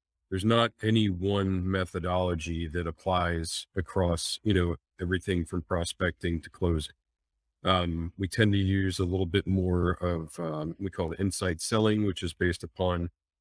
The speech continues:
uh, the challenger sale methodology. So kind of, um, you know, finding pain points and helping the customer discover that, you know, the, the pain of same is, is greater than the, the pain of change that we might recommend. Um,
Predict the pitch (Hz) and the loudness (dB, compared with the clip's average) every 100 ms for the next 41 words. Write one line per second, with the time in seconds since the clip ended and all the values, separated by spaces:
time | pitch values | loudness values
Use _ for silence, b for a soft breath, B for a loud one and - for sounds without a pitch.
0 | - 85 82 87 98 92 92 87 90 - | -4 -2 -2 -2 0 0 0 0 0 2
1 | 87 87 87 - 82 98 98 92 98 95 | 2 2 0 -2 0 2 2 0 -2 -4
2 | - _ _ - - 85 - 92 85 82 | -8 _ _ -10 -4 -2 0 2 2 -2
3 | 90 85 80 80 78 90 87 - 92 90 | -4 -4 -2 -4 -4 -4 -4 0 2 2
4 | 87 - 90 85 - 90 85 78 85 82 | 0 0 2 2 0 0 0 -2 -2 -2
5 | 82 90 82 - 87 - 87 82 80 78 | -2 -2 -4 -4 -6 -4 -4 -4 -4 -6
6 | - 87 82 82 78 82 - 90 82 80 | -2 0 2 0 2 -2 -2 -2 0 0
7 | 78 82 82 _ _ _ 87 - 98 95 | -2 -6 -6 _ _ _ -6 2 4 4
8 | 85 - 104 95 92 92 92 _ - 87 | 0 0 2 4 2 0 -4 _ 0 2
9 | 82 80 - 95 82 - 92 87 85 85 | 2 -2 -2 -2 0 2 2 4 4 2
10 | 82 78 82 - 90 85 76 - 98 87 | 2 0 -4 -2 0 0 -2 -2 -2 -2
11 | 82 - 82 85 85 73 82 80 82 80 | -4 -6 -4 -2 0 0 -2 0 -4 -4
12 | 151 _ _ _ _ _ - 95 90 87 | -8 _ _ _ _ _ 0 2 2 0
13 | 85 | -4